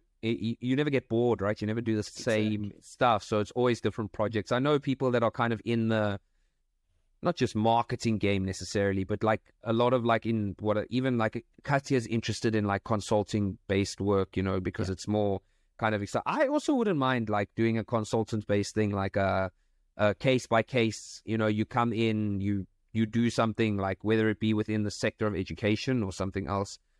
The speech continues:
Speaker 1: Um,
Speaker 2: Exactly.
Speaker 1: but that's the awesome thing. Hey, like, life, life is, like, it's such a cool thing. It takes you on so many paths and you end up doing things that you never thought you would. You end up in spaces. Um, but then let me ask you a question then. Have you achieved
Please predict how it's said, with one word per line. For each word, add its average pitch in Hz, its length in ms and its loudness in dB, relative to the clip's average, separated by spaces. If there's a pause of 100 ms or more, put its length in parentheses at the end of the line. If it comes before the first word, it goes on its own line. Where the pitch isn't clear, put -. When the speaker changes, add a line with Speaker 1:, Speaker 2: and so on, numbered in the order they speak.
(220)
Speaker 1:
Um, 107 320 2
Speaker 2:
Exactly. - 180 -8
Speaker 1:
but 151 140 2
that's 202 180 -6
the 202 80 -2
awesome 175 320 2
thing. 135 160 0
Hey, 123 140 0
like, 123 180 0
life, 139 320 2 (160)
life 127 300 0
is, 123 260 -4
like, 113 260 2
it's - 140 -6
such 160 180 -4
a 139 60 -2
cool 135 200 -2
thing. 127 180 -2
It 113 100 -4
takes 127 260 -4
you 131 60 -2
on 123 60 -2
so 127 160 0
many 131 200 0
paths 117 600 2
and 104 240 -4 (480)
you 127 140 0
end 165 120 2
up 170 140 2
doing 151 240 0
things 160 160 -2
that 147 160 0
you 135 80 0
never 147 160 0
thought 151 320 -2
you 147 80 0
would. 127 540 0
You 113 140 0
end 127 120 0
up 135 140 0
in 135 100 -2
spaces. 127 920 -2
Um, 107 440 -2 (220)
but 147 140 -2
then 175 260 0
let 165 160 2
me 190 140 0
ask 165 260 2
you 156 100 4
a 156 60 2
question 147 400 -2
then. 107 260 0 (200)
Have 160 260 0
you 226 200 2
achieved 196 460 -2